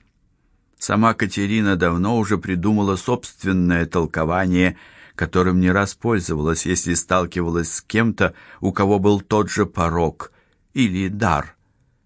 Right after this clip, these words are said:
Тут все зависело от того, как на это посмотреть, или даже, вернее, в какой именно момент ее попросят определить данное качество. У Иверсена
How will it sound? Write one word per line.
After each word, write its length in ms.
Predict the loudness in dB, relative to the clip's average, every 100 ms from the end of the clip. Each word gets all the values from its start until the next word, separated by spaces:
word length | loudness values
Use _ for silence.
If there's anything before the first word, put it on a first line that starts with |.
| _ _ _
Тут 180 | -4 -2
все 220 | -4 -4
зависело 560 | 0 0 0 0 2 0
от 160 | 0
того, 280 | -2 0 0
как 300 | 0 -2 -2
на 160 | -2 -2
это 240 | -2 -4
посмотреть, 840 | -4 -4 -2 -2 -2 -2 -2 -2
или 160 | -2 0
даже, 380 | 2 2 2 0
вернее, 680 | 2 2 0 2 0 -2 -4 -16 -20 -20
в 80 | -20
какой 520 | -4 -4 0 2 4
именно 540 | 4 4 2 2 2 2
момент 840 | 0 0 0 0 0 -4 _ -20 -20 -16 -2
ее 400 | 0 2 2 2
попросят 760 | -2 -2 0 0 -2 -4 -6 -4
определить 960 | -2 2 2 2 2 2 2 0 -4
данное 680 | -4 0 2 2 0 -2 -4
качество. 760 | -4 -6 -8 -10 -10 -10 -12 -12 _ _ _ _ _ _ _ _ _ _ _ _ _ -2
У 160 | -2 -2
Иверсена 840 | 0 2 2 -2 -4 -4 -2 -4 -6